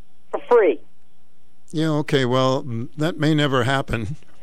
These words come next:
Speaker 1: Yeah, I, I know. I'm
Speaker 2: I
Speaker 1: just
Speaker 2: know, I know you're
Speaker 1: making light
Speaker 2: kidding.
Speaker 1: of it,
Speaker 2: I know
Speaker 1: just
Speaker 2: you're kidding.
Speaker 1: jokingly.
Speaker 2: You'd be surprised some of the artists that were so popular when they're not so popular anymore.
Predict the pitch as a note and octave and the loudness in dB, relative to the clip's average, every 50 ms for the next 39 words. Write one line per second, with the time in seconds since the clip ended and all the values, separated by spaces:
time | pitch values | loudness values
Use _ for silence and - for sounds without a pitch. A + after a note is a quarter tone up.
0 | - - - - - B3+ A#3+ G#3 F#3+ F3 - - A#3 B3 B3+ A#3+ F3+ A3+ A#3+ B3 | -10 -8 -4 2 4 6 6 6 6 4 2 2 2 2 2 2 2 2 2 2
1 | A#3+ A3+ G3+ F3+ E3+ E3+ F3 F3+ - D3 C#3 D3+ C#3 C3+ B2+ A#2+ A#2 A2+ A#2+ C3 | 4 4 4 6 6 6 4 4 4 4 2 2 2 2 0 0 0 0 2 2
2 | C#3+ C#3 B2+ A#2 A2+ G#2+ A2 A2+ G#3 F#3 F3+ F3+ F#3 F#3+ F#3+ F#3+ F#3+ E3 D#3 E3 | 4 4 4 4 6 6 6 4 4 4 4 4 4 4 4 4 4 4 4 4
3 | D#3 - B2+ C3+ - - C3+ C3 B2+ A2+ G2+ - A#2 G#2 G#2 F#3 F#3 F#3 - - | 4 4 4 4 4 4 4 2 0 0 0 -2 -2 2 4 4 4 4 2 2
4 | F3 D#3+ D3+ D3 C#3+ C#3 C#3 - - - F3 F3+ A3+ A3+ - - E3 B2+ F#3 F#3+ | 2 4 6 6 6 4 2 0 0 -2 0 4 4 4 4 4 2 4 4 4
5 | F#3+ F#3 - - E3 D#3+ D#3+ D3+ D#3 D#3 D#3 D#3+ D#3 D#3 C#3+ - - D#3 C#3+ C3+ | 4 4 4 4 2 4 4 4 4 4 6 6 4 4 2 2 2 2 2 2
6 | B2 - C#3 C3+ A#2 - D3 D#3 E3 D#3 D#3 C3+ C3 C3 B2+ A#2+ A#2+ A#2+ A#2 A#2 | 2 2 0 0 2 2 2 2 2 2 2 2 4 2 2 2 2 2 2 2
7 | A#2 B2+ B2+ - - B2 - - D#3 F3 E3 D#3+ D3 B2+ A#2+ A#2+ A2+ A#2 A2+ A2 | 2 2 2 2 0 0 2 2 2 2 4 4 4 4 4 4 2 2 2 2
8 | A2+ A2+ A2+ A2+ | 2 2 0 0